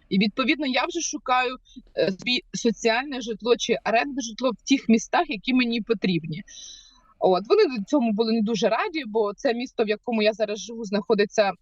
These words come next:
е, потяг, станція потягу, і вона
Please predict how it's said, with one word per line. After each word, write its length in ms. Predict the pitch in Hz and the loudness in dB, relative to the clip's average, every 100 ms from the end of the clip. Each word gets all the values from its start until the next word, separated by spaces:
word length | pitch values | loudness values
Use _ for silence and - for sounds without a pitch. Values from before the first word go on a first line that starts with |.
| _ | _
е, 220 | - 180 180 | 2 4 4
потяг, 300 | 226 202 202 208 - | 2 2 0 -2 -8
станція 480 | - 214 208 214 | 0 0 0 -4
потягу, 540 | 208 349 453 330 240 240 | -4 -2 0 -2 -4 -6
і 160 | 233 220 | 0 2
вона 360 | 208 226 262 | 2 0 -2